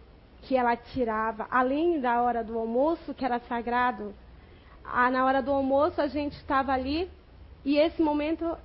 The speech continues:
era um momento de você falar dos seus sentimentos,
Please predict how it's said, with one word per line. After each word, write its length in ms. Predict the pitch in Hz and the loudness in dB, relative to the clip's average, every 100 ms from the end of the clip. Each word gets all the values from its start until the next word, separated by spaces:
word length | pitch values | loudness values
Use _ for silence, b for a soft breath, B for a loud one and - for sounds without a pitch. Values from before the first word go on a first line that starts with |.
| - | -4
era 440 | 269 277 285 311 320 - - - | 0 0 0 -6 -10 -20 -16 -6
um 80 | |
momento 680 | 269 277 262 269 262 277 277 - - B B B - | -2 0 0 -2 -2 -8 -12 -14 -20 B B B -20
de 160 | 190 240 | -8 -6
você 640 | 208 254 - 294 254 240 - - | -4 -6 -4 -2 0 0 -8 -10
falar 500 | 247 247 226 226 240 - - - - - - - | -4 -2 0 -2 -6 -16 -20 -20 -20 -20 -20 -14
dos 120 | 240 | -12
seus 180 | - 262 | -2 -2
sentimentos, 720 | 262 247 - 240 226 220 - | -2 -6 -6 -4 -4 -6 -14